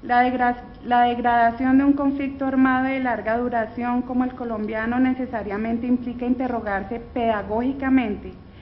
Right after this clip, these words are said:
sobre aspectos cognitivos, éticos, políticos, estructurales y filosóficos de una sociedad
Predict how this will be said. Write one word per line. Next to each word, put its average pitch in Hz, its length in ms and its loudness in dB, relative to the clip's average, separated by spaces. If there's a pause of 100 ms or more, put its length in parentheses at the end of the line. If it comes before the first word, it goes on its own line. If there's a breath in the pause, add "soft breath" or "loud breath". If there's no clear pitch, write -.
(300 loud breath)
sobre 226 260 2
aspectos 220 600 -6
cognitivos, 226 920 -2
éticos, 220 520 -8
políticos, 220 640 -10
estructurales 208 800 -8
y 233 60 -8
filosóficos 220 840 -8
de 233 80 -4
una 220 220 -4
sociedad 220 560 -8